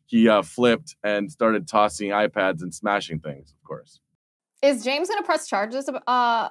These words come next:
Speaker 2: on, on that front, by the way? I know the police said in the video that if the guy was still there, they could have <laughs> arrested him.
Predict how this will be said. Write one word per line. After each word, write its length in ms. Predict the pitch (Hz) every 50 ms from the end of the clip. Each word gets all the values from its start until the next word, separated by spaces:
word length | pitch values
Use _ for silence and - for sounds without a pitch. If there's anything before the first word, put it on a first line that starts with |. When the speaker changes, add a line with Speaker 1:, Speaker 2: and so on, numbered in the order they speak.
| - _ _ _ _ _ _ _
Speaker 2:
on, 520 | 240 247 247 240 226 - 233 254 254 254 240
on 200 | - 247 247 247
that 200 | 254 254 - 254
front, 200 | - 294 254 240
by 120 | 262 269
the 80 | 269 262
way? 140 | 269 277 269
I 100 | 240 220
know 160 | 226 247 269
the 100 | 254 247
police 320 | - 247 254 262 262 -
said 140 | - 247 240
in 60 | 240
the 80 | 214 185
video 300 | 180 202 233 226 208 190
that 100 | 190 185
if 100 | 202 202
the 80 | 220
guy 160 | 196 196 196 202
was 100 | 208 208
still 180 | - 208 190
there, 160 | 185 190 196
they 80 | 185 180
could 100 | 190 226
have 60 | 226 208
<laughs> 80 | 202
arrested 360 | 190 226 247 - - - 196
him. 260 | 208 208 226 226 214